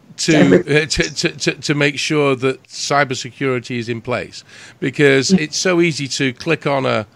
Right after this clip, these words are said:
Speaker 1: on an email, uh, which is a phishing email, et cetera. You don't realize that's gonna happen,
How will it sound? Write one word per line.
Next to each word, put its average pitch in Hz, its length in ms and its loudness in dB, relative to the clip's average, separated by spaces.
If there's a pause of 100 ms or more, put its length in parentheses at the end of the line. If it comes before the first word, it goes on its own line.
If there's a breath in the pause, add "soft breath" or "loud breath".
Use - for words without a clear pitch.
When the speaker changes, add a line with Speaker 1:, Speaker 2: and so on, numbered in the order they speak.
(240 soft breath)
Speaker 1:
on 131 160 -4
an 131 140 -2
email, 123 500 4 (240 soft breath)
uh, 143 100 -4
which 135 180 -6
is 120 100 -6
a 127 60 -4
phishing 156 380 0
email, 120 440 0
et 123 140 -6
cetera. 131 320 -6
You 139 100 -6
don't 170 240 2
realize 165 460 6
that's 110 160 -6
gonna 113 160 -6
happen, 113 440 -4